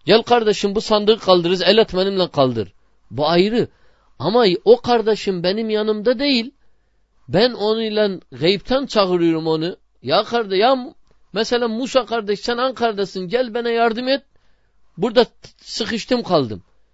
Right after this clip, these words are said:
Musa hayatta gelemez sana yardım etsin. Nereden gelebilir? Duymaz seni bile. İmkanı yoktur. Ne kadar evliyaullah olsa. Duymaz seni. Biz buna böyle inanıyoruz. Sahabelerin,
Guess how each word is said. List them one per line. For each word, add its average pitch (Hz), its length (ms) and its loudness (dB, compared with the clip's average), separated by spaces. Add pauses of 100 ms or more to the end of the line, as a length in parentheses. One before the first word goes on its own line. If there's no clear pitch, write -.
(540)
Musa 123 420 -10
hayatta 151 380 -2
gelemez 311 420 -4
sana 196 220 -6
yardım 139 340 -2
etsin. 101 400 -14
Nereden 294 360 -4
gelebilir? 180 460 -2 (760)
Duymaz 233 360 -2
seni 185 340 -4
bile. 101 260 -8 (120)
İmkanı 208 420 -6
yoktur. 214 360 -6
Ne 269 80 0
kadar 247 300 -2
evliyaullah 208 640 -2
olsa. 160 340 -14 (640)
Duymaz 190 340 -2
seni. 101 360 -10
Biz 160 220 -8
buna 165 200 -6
böyle 139 260 0
inanıyoruz. 104 500 -10 (340)
Sahabelerin, 147 920 -4